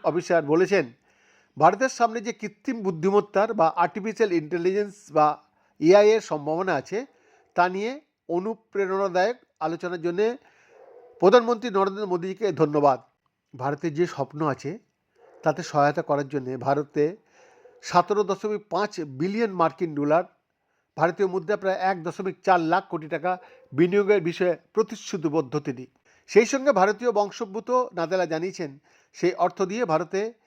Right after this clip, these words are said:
আর্টিফিশিয়াল ইন্টেলিজেন্সের জন্য প্রয়োজনীয় পরিকাঠামো তৈরি করা হবে। এমনিতে চলতি বছরের গোড়ার দিকে তিন বিলিয়ন মার্কিন ডলার বিনিয়োগের ঘোষণা করেছিলেন Microsoft।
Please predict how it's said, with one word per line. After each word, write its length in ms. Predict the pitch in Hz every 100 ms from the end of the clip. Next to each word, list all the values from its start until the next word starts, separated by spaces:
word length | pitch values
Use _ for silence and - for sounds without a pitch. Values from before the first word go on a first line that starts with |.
| _ _ _ -
আর্টিফিশিয়াল 640 | - 233 208 233 247 240
ইন্টেলিজেন্সের 840 | 190 165 180 190 185 214 190 226 160
জন্য 300 | 165 185 226
প্রয়োজনীয় 500 | 185 165 170 180 185
পরিকাঠামো 600 | 165 165 165 156 170 185
তৈরি 280 | 160 147 151
করা 200 | 147 127
হবে। 280 | 131 123 - _ -
এমনিতে 380 | 185 240 294 339
চলতি 320 | 254 233 226
বছরের 340 | 262 - 269 240
গোড়ার 280 | 202 220
দিকে 200 | 190 226
তিন 360 | 214 - 233 180
বিলিয়ন 420 | 139 175 220 247
মার্কিন 400 | 208 190 190 185
ডলার 300 | 185 190 214
বিনিয়োগের 400 | 170 170 180 196
ঘোষণা 300 | 151 165 185
করেছিলেন 480 | 175 165 180 190 165
Microsoft। 460 | 139 135 127 151